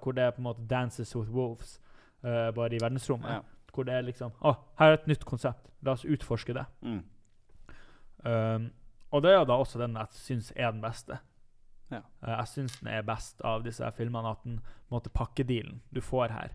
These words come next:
Speaker 1: med den er mye mer solid enn de andre. De andre har masse ting som henger dem tilbake, mens den her synes jeg,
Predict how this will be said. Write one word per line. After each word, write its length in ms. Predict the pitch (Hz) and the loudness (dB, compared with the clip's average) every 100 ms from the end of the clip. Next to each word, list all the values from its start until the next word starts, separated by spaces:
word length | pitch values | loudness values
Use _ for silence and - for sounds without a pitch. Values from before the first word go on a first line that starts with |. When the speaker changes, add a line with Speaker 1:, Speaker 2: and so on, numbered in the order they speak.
| - | -10
Speaker 1:
med 180 | 131 110 | -6 -6
den 220 | 117 117 - | -6 -8 -10
er 280 | 113 110 - - - - | -8 -8 -12 -18 -16 -6
mye 140 | 120 | -4
mer 80 | 120 | -2
solid 500 | - 123 123 135 113 | -6 -6 -4 -4 -6
enn 140 | 127 117 | -6 -4
de 60 | 107 | -4
andre. 340 | 117 135 - - - | -4 -8 -12 -16 -12
De 80 | - | -6
andre 220 | 127 135 | -2 -2
har 240 | 123 139 123 | 0 0 0
masse 240 | 113 - 117 | -2 -8 -8
ting 140 | 127 | -10
som 160 | 117 110 | -8 -8
henger 240 | 123 120 | -6 -6
dem 120 | 110 | -8
tilbake, 320 | - 113 127 | -2 -2 -2
mens 140 | 120 110 | -4 -6
den 100 | 127 | -4
her 120 | 123 | -4
synes 380 | - 131 127 - | -6 -8 -8 -8
jeg, 160 | - | -8